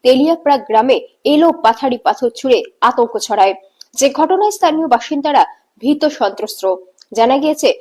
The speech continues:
বাসুরিয়া গ্রাম পঞ্চায়েতের হরিহরপুর সীমান্তবর্তী এলাকায় অবস্থিত এই গ্রামে সাতাশটি হিন্দু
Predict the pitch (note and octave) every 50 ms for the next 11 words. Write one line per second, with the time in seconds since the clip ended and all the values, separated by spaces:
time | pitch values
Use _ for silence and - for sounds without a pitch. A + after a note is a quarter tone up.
0 | - _ _ - A3 A#3 B3 C4+ C#4 - F#4 F4+ F4+ F#4 F4 C4+ C4+ C4 C4 C4+
1 | C4+ C4 C#4 C4 C4 B3+ C#4 C#4 C4 C4 C4+ C#4 C#4 - - A3+ A#3+ B3 - -
2 | C4 B3+ - - B3+ C4 C4 - A3+ G#3+ G#3+ G#3+ A3+ - B3 A3+ B3+ B3 - -
3 | - - - F#4+ G4+ G4+ G4+ G4 D#4 - - _ _ _ _ _ _ G#3+ A#3 A#3
4 | D#4 - - E4+ E4+ - E4 - - A3 A3+ G#3+ - A#3 A#3 C4+ C4 C#4 A3+ -
5 | - _ _ _ _ - - - C4+ C4 C4 D4+ D4+ - - E4 D#4 C#4+ - A#3
6 | A3 A3+ A3+ C4+ D#4+